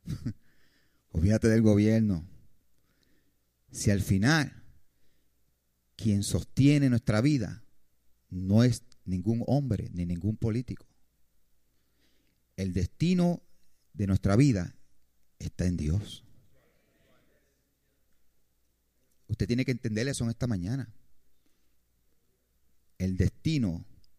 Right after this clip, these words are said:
de tu vida ya fue cumplido hace dos mil años atrás. Tu vida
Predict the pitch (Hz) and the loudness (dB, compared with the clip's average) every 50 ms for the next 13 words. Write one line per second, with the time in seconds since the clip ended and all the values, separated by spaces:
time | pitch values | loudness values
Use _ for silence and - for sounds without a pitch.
0 | _ _ _ _ _ _ _ _ _ _ _ _ _ - 87 87 - 101 110 147 | _ _ _ _ _ _ _ _ _ _ _ _ _ -4 -2 2 4 4 4 6
1 | 175 147 101 - - - - - - - - _ _ _ _ _ _ _ _ _ | 4 2 -2 -4 -8 -14 -20 -20 -20 -20 -20 _ _ _ _ _ _ _ _ _
2 | _ _ _ _ _ _ _ _ _ _ _ _ _ _ - - - - - - | _ _ _ _ _ _ _ _ _ _ _ _ _ _ -16 -10 -8 -4 -2 0
3 | 120 - 139 127 110 - 98 113 135 131 117 110 - 120 113 117 113 113 110 95 | 0 2 2 0 0 0 0 2 2 2 2 0 0 0 0 0 2 0 0 -2
4 | 92 110 117 117 104 - 101 - - - - - - _ _ _ _ _ _ _ | -2 -2 -4 -4 -6 -8 -12 -14 -14 -16 -16 -18 -20 _ _ _ _ _ _ _
5 | _ _ _ _ _ _ _ _ _ _ _ _ _ _ _ _ _ _ _ _ | _ _ _ _ _ _ _ _ _ _ _ _ _ _ _ _ _ _ _ _
6 | _ _ _ _ _ _ _ _ - 107 104 165 226 226 165 117 98 - - - | _ _ _ _ _ _ _ _ 2 4 8 8 8 8 6 4 2 -2 -8 -16